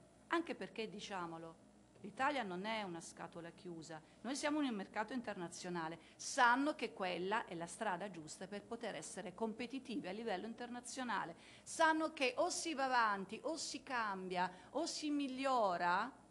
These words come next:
oppure restano lì, i loro prodotti non vengono venduti. Quindi realmente stanno andando nella giusta direzione, ma ovviamente c'è, in come in tutti, diciamo, in tutte le famiglie, i casi di, delle imprese invece che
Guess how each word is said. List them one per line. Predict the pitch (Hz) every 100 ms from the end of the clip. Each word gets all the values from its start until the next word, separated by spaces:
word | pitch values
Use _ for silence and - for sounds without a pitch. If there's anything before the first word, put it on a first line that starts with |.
| - -
oppure | 240 - 330 311
restano | 185 185 208 185
lì, | 202 247 160
i |
loro | 160 170 175
prodotti | 185 190 226 208
non | 175
vengono | 165 170 175 175
venduti. | 175 170 151 143 156 - - -
Quindi | 339 320
realmente | 262 254 262 339 349 294
stanno | - 226
andando | 214 196 185 185
nella | 180 170 175
giusta | 160 156 180
direzione, | 170 170 - 175 185
ma | 294 294 190 - -
ovviamente | 196 175 269 311 190 170 175 202
c'è, | - 185 131 - -
in | 185 175
come | 185 170
in | 165
tutti, | 165 170 - - - - - - -
diciamo, | 175 190
in | 185
tutte | 262 - 196
le | 208
famiglie, | 285 277 254 254 247 254 - -
i | 480
casi | - 226 202 202 208
di, | 233 -
delle | 180 160 233
imprese | 277 214 180 170
invece | 220 247 208 170 - 202
che | 254 220 -